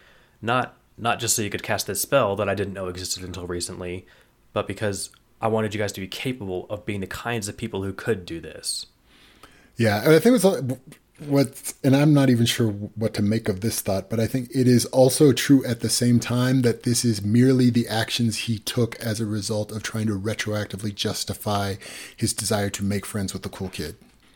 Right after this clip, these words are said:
Speaker 1: Could be a bit of
Speaker 2: Like,
Speaker 1: both, yeah.
Speaker 2: like,
Speaker 1: Like this
Speaker 2: and it's, I'm like, neither of them takes away from the other one in a way that doesn't make sense if you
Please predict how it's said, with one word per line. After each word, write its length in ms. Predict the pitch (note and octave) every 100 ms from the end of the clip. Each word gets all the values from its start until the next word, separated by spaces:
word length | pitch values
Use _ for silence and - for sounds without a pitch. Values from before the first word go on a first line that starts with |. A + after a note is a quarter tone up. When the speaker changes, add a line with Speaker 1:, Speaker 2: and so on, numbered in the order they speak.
| _ _ _ _ _ _ _ _ _ -
Speaker 1:
Could 160 | G#3
be 60 | G3+
a 40 | C3+
bit 120 | A#2+
of 60 |
Speaker 2:
Like, 120 | C#3 A#2+
Speaker 1:
both, 140 | F#2
yeah. 100 | A2+
Speaker 2:
like, 160 | B2+ B2
Speaker 1:
Like 180 | G#2+ -
this 120 | D3+ D#3
Speaker 2:
and 220 | D#3 D#3
it's, 100 | D3+
I'm 360 | D#3 D#3 C#3 C3+
like, 320 | C3 B2+ C3
neither 300 | B2+ C3 C3
of 60 | A#2+
them 140 | A#2+
takes 200 | B2 A#2
away 140 | A#2
from 140 | A2 G#2+
the 100 | A2
other 160 | A2+
one 160 | G#2 G#2
in 100 | G2+
a 40 |
way 160 | G2 G2
that 140 | G2
doesn't 220 | F#2 F#2+ G2
make 120 | G2+
sense 220 | - F#2+
if 140 | G2+ G2+
you 240 | F#2+